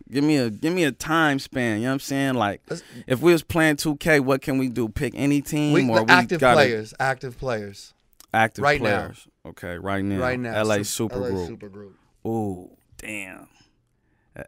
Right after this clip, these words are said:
Speaker 1: L A supergroup. Ooh, that's hard to
Speaker 2: <laughs>
Speaker 1: say right now. G Perico
Speaker 2: Gotta have,
Speaker 1: in the
Speaker 2: course.
Speaker 1: group.
Speaker 2: Of
Speaker 1: You know what I
Speaker 2: course G
Speaker 1: mean?
Speaker 2: Perico in
Speaker 1: Yeah.
Speaker 2: there.
Speaker 1: Uh,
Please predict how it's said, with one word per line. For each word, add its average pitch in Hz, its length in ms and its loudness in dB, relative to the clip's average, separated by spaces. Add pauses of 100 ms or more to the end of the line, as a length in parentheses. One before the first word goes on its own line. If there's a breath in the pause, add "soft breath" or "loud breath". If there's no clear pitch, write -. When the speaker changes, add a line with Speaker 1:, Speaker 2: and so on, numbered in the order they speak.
Speaker 1:
L 120 200 0
A 120 120 2
supergroup. 104 880 -6
Ooh, 131 260 0
that's 135 220 0
hard 120 320 2
to 127 120 -4
Speaker 2:
<laughs> - 0 -
Speaker 1:
say 180 440 8
right 123 300 8
now. 101 420 -2 (1080)
G 151 220 4
Perico 156 680 6
Speaker 2:
Gotta 175 300 -2
have, 160 360 2 (120)
Speaker 1:
in 151 160 8
the 147 60 8
Speaker 2:
course. 127 80 2
Speaker 1:
group. 156 420 8
Speaker 2:
Of 139 160 -6
Speaker 1:
You 135 80 4
know 156 40 8
what 160 60 10
I 151 80 10
Speaker 2:
course 151 40 6
G 156 40 6
Speaker 1:
mean? 160 320 6
Speaker 2:
Perico 143 200 -6
in 160 60 2 (180)
Speaker 1:
Yeah. 107 80 0
Speaker 2:
there. 104 280 -12 (400)
Speaker 1:
Uh, 123 600 8